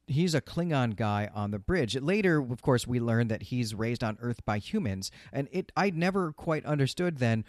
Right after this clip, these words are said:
what exactly it is that makes him a Klingon if he grew up on Earth. But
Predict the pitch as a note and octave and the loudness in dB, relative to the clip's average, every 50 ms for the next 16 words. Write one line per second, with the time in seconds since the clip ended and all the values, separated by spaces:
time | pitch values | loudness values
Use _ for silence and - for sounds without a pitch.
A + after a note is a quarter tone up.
0 | - - - - - - A#2+ A#2 D3 E3+ E3+ C#3 A2+ C3+ C3 C3 - B2+ A#2 A2+ | -10 -20 -20 -16 -8 -2 2 4 4 4 4 4 2 2 2 2 2 0 -2 0
1 | A2 B2 B2+ A#2 - G#2+ - - G#2+ A2+ B2 - - - A#2+ A#2+ A2+ A2+ A2+ G2+ | 0 0 0 -2 -2 -6 -6 -2 -2 -2 -2 -2 -4 -4 -2 0 0 0 -2 -4
2 | G#2+ - - - D#3+ F3 B2+ G#2 F#2 F#2 F#2 - A2+ A2+ G2 - A#2 G2+ - G#2 | -8 -8 -4 -4 -2 0 0 0 0 -2 -4 -4 -4 -4 -2 -2 -4 -4 -4 -2
3 | G2+ G2 F#2+ F#2+ - - - _ - G2 F#2+ F2+ F2+ F2+ F2+ F#2 - _ - D3+ | -2 0 0 -2 -4 -6 -10 _ -6 -4 -4 -2 -4 -4 -6 -8 -12 _ -2 0
4 | C#3+ A2+ E2+ - - - _ - - B2 G2+ - C3 B2+ B2 - | 0 0 0 -4 -10 -16 _ -16 -14 -6 0 2 2 2 2 -2